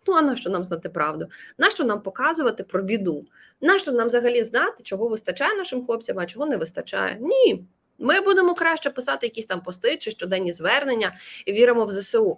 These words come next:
Ми віримо в З С У, але і З С У мають вірити в нас. Вони мають вірити в свою державу, в своє найвище військове керівництво.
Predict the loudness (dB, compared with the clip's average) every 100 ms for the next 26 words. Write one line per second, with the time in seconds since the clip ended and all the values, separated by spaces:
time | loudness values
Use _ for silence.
0 | _ 6 6 6 2 2 4 2 0 -6
1 | -6 -4 -4 -4 -2 -2 -2 -4 -4 -2
2 | -2 -2 -8 -10 -10 -10 -10 -4 -4 -4
3 | -10 -20 -8 -2 2 2 0 -4 -4 -6
4 | -14 _ _ _ -6 -2 0 0 0 0
5 | -2 -4 -6 -20 -12 -6 -2 0 0 -2
6 | -4 -6 -8 -8 -8 -8 -4 -2 0 -4
7 | -6 -20